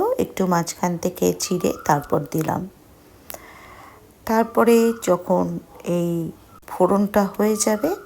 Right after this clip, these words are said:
তখন এতে দিয়ে দিলাম একদম মিহি করে কুচিয়ে রাখা পেঁয়াজ। এই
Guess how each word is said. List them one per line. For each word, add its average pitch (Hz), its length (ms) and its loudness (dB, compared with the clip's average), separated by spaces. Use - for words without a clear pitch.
তখন 208 460 4
এতে 220 280 0
দিয়ে 180 200 2
দিলাম 175 340 0
একদম 247 460 -2
মিহি 208 280 2
করে 202 240 2
কুচিয়ে 190 500 -2
রাখা 165 400 -2
পেঁয়াজ। 135 380 -2
এই 226 60 6